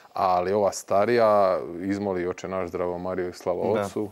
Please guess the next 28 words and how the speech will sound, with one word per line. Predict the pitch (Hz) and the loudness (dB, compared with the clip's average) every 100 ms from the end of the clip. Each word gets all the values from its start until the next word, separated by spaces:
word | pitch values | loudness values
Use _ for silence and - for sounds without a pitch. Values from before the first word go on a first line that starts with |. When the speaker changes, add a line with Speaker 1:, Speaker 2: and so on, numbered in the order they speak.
| - | -6
Speaker 1:
i | 92 90 | -6 -4
zna | 90 92 | -4 -6
pozdraviti | - 90 87 87 87 90 | -4 -4 -4 -6 -6 -8
Isusa | 90 - 90 87 | -8 -8 -8 -4
i | 87 | -4
Gospu. | 87 87 87 160 - 147 - - - - | -4 -6 -6 -8 -10 -16 -18 -12 -12 -10
Speaker 2:
<laughs> | - - - - - | -12 -10 -10 -8 -6
A | |
to | 107 131 131 | -2 0 -2
su | - | -2
najljepši | 110 117 107 101 98 | -4 -2 -2 -6 -8
trenuci | - 85 90 95 - | -8 -8 -8 -12 -12
kad | 101 85 80 | -12 -10 -10
djeca, | 85 90 - - 87 | -6 -6 -6 -8 -6
ovoga, | 78 78 80 85 82 82 - - - - - | -6 -8 -12 -8 -6 -8 -12 -20 -20 -20 -14
e, | - 80 - - - _ 87 | -8 -8 -10 -20 -20 _ -16
počnu | - 87 - 90 | -6 -6 -6 -10
moliti. | 85 85 82 85 - | -8 -6 -6 -8 -10
Speaker 1:
Mhm. | 85 98 92 92 | -8 -6 -6 -6
Speaker 2:
No, | 113 127 120 113 107 - 101 104 104 | -2 0 2 2 0 -2 -4 -4 -8
e, | 98 - _ _ - | -12 -18 _ _ -6
kao | 127 117 | -4 -2
što | - 107 | -4 -6
znamo, | 104 110 120 | -4 -4 -4
profesor | 113 113 117 - 101 | -4 -4 -4 -6 -6
si | - | -6
hrvatskog | 101 107 110 - 92 87 | -6 -4 -6 -6 -12 -10
jezika, | 95 117 131 - 107 95 95 | -8 -8 -12 -6 -2 -2 -4